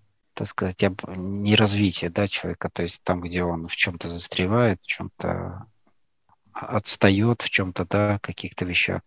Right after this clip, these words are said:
которые не понимает, которые он игнорирует даже, да, в каких-то вещах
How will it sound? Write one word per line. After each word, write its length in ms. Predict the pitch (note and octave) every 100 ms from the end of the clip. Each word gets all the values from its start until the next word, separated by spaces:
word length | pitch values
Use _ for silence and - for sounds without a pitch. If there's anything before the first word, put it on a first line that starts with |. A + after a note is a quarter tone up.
| _
которые 360 | - - F2+ F2
не 100 | F2
понимает, 520 | - F#2+ G2 A#2 G#2
которые 720 | - E2 G2 F2+ F2 F2 E2+ - _ _ _ _ - _ _ _
он 380 | F#2 F2+ F2 E2+
игнорирует 800 | F2+ F2+ G2 F2 F2+ A#2 G#2+ F#2
даже, 280 | F#2+ F2+ F2+
да, 140 | G2+ G2
в 60 | -
каких-то 480 | - - - -
вещах 300 | E2+ - F2